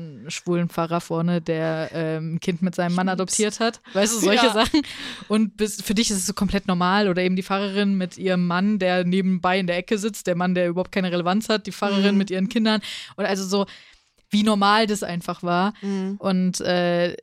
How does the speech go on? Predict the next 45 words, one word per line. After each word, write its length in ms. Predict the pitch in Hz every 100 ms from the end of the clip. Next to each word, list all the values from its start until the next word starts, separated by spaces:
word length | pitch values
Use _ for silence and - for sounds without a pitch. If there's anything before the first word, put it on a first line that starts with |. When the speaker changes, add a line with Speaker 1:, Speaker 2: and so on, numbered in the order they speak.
| 196
Speaker 1:
deswegen 360 | 185 180 185
war 80 | 185
es 80 | 185
für 60 | 190
mich 140 | 190
so 80 | 180
schockierend, 460 | - - - 185 170
dass 100 | -
das 160 | 165
eben 260 | - 160 170
in 100 | 160
der 140 | 165
katholischen 420 | - 175 185 165 170
Kirche 220 | 170 170
nicht 180 | 196 -
so 80 | -
ist. 260 | - 180
Gleichzeitig 480 | 165 165 - 175 170
war 80 | 170
es 80 | 160
für 100 | 170
die 80 | 170
anderen 220 | 180 180
schockierend, 460 | 175 - 180 170
dass 120 | 170 -
bei 140 | 170
uns 220 | 175 170
halt 200 | 170 165
in 120 | 170 170
der, 300 | 165 165 160 _ _ _ _
beim 160 | 170 160
Abendmahl, 540 | 175 180 180 170 160
erstens 300 | 185 208 254
ist 120 | 214
das 60 | 190
Abendmahl 380 | 185 185 175 170
nicht 140 | 165
jedes 280 | 185 226 254
Mal, 180 | 277 320
bei 120 | -
euch 160 | 196 180
ist 140 | 214
es 100 | 190
irgendwie 240 | 196 180 175
immer. 280 | 156 254